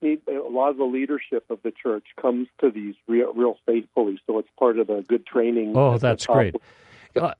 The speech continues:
Speaker 2: Scott, can I
Speaker 1: Hey,
Speaker 2: ask
Speaker 1: Mike.
Speaker 2: you, what church is it in Oxnard?
Speaker 1: It's Good Shepherd Lutheran Church in Camarillo.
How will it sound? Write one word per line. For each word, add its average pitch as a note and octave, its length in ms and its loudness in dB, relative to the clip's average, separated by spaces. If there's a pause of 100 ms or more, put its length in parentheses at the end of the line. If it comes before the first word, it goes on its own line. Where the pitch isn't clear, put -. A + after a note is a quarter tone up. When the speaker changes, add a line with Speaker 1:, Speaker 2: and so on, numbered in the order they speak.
Speaker 2:
Scott, E3+ 320 2
can D3+ 100 4
I - 40 8
Speaker 1:
Hey, E3 80 6
Speaker 2:
ask D3+ 80 2
Speaker 1:
Mike. - 80 -2
Speaker 2:
you, C#3+ 100 2
what D#3+ 220 2
church D#3+ 320 0
is C3+ 180 2
it C3 140 0
in A#2+ 180 0
Oxnard? F#2+ 600 -2
Speaker 1:
It's D3+ 180 4 (320)
Good E3+ 280 4 (300)
Shepherd D#3+ 600 0
Lutheran C#3 760 -4
Church G#2+ 300 -4 (120)
in A2 260 -12
Camarillo. A2+ 760 -2